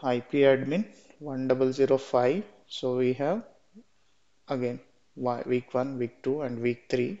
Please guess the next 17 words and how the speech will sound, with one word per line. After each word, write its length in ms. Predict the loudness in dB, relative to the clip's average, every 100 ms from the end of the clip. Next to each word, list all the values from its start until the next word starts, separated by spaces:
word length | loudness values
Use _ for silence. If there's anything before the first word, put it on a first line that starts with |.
| -14
So 340 | -8 -6 -6
on 340 | -4 -4 -4
dates 320 | -2 0 0 -2
fifth 300 | -6 -6 -8 -4
Feb, 160 | -4 -4 -4
twelfth 360 | -2 -2 -2
Feb, 200 | -4 -2
and 140 | -4 -6
nineteenth 500 | -8 -8 -8 -8 -6
Feb. 260 | -6 -6 -6
So 120 | -6
fifth 400 | -2 -4 -4 -6
Feb 200 | -2 0
is 140 | 0
the 140 | 0 -2
earliest. 520 | -2 -2 0 -2 -10 -20 -20 -20 -20 -14
So 320 | -4 -4 -4